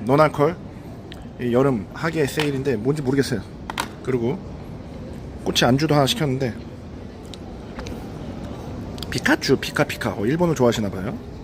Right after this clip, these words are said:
사장님, 반갑습니다. 인스타 링크 타고 오신 분들 계시나요? 왜냐면 인스타에 링크를 걸어놨는데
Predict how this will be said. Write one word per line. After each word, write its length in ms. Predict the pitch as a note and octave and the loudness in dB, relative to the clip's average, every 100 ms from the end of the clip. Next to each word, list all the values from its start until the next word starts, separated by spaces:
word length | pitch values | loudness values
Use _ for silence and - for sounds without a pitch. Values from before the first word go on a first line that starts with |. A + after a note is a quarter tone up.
| - | -12
사장님, 300 | - G2+ G#2+ - | -10 -8 -8 -6
반갑습니다. 380 | A2 G#2 - - - - - - - - - - | -6 -6 -6 -8 -8 -8 -10 -10 -10 -10 -6 2
인스타 320 | F3 G3+ G#3+ | 4 6 4
링크 320 | D3 D#3 G#3 | 2 -2 -4
타고 220 | G3+ F#3 | -2 -2
오신 160 | E3+ F3+ | -2 -2
분들 180 | F3+ C3+ | -2 0
계시나요? 380 | A#2+ A#2+ B2+ - | 0 2 0 0
왜냐면 240 | C3 C3+ | 0 0
인스타에 240 | D#3 F3 | 2 4
링크를 300 | D3 C#3 D#3 | 4 2 -2
걸어놨는데 600 | - C3 C#3 C3 D3+ A#2+ | 4 4 4 4 2 2